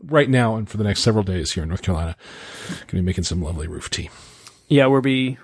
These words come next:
Speaker 2: we, we will be in the same boat. Um,
Speaker 1: Literally.
Speaker 2: you know,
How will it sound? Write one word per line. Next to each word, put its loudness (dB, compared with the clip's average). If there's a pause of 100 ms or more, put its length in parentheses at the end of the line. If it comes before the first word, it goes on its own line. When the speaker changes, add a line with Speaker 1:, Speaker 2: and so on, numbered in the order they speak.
Speaker 2:
we, -8
we 4
will 4
be 0
in -2
the -2
same -2
boat. -6
Um, -8 (400)
Speaker 1:
Literally. 6
Speaker 2:
you 2
know, 0